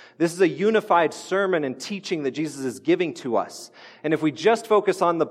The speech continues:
the, the individual parts, we may drift into mere moralistic teaching. So I want to jump right into things because we have a lot to cover this morning. But I want to start by just, number one, resetting our course.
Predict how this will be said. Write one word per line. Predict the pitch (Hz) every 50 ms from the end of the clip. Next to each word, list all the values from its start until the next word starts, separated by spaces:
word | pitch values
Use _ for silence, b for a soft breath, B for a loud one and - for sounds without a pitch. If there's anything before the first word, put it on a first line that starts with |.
| - -
the, | - 151 151
the | 151 156 147 143 -
individual | 175 185 170 175 170 - 160 135
parts, | - - - 190 190 180 185 -
we | 160 160 143
may | 139 151 180 196 202 185
drift | 160 131 151 175 185 165 - - 165
into | 143 139 135
mere | 139 147 180 185 175 151 147 143 147 B B B B B
moralistic | 127 139 160 165 160 156 151 147 135 - 127 - -
teaching. | - 180 - - - 104 - - _ _ _ _ _ _ _ b b b b b b b b
So | b - 170
I | 175
want | 202 254 277
to | 233
jump | 170 - 226 233 226 208
right | 196 190 180
into | 190 185 165 180 151
things | - 156 156 143 143 135 123
because | 151 143 160 135
we | 151 160
have | 151
a | 151
lot | 143 143 160 180 190 - -
to | 147
cover | - - 170 180 165 156
this | 123 117 - -
morning. | 120 110 104 95 98 98 - B B B B -
But | 175 190
I |
want | 202 240 254 226
to |
start | - - - - 240 233 226 202 170
by | 160 160 156
just, | 165 190 - -
number | 190 202 214 220 208
one, | 185 180 190 180 165 147 147
resetting | 160 190 208 202 202 - - - 220 208 196 170 151 147 147 143 -
our | 135 143 143
course. | 143 - - 170 147 101 - - - - -